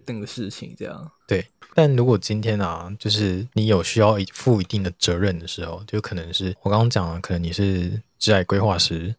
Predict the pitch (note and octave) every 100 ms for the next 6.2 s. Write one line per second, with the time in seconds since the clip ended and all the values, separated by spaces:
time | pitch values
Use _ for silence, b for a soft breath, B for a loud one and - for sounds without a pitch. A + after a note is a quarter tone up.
0 | _ A#2+ G#2 A#2+ F2 - G2 F#2 F#2 -
1 | _ _ _ - A2 F2+ F#2+ F2 E2 -
2 | E2+ A2+ - B2 A2 F2+ F#2+ F2+ - _
3 | - G2+ G2+ F#2+ D#3 B2 A2 - D3 F2+
4 | E2 E2+ F#2+ F#2+ - F#2+ F2 F2+ E2 E2
5 | G#2 A2+ B2+ B2 G2+ F2+ - F2+ F2 F2+
6 | F2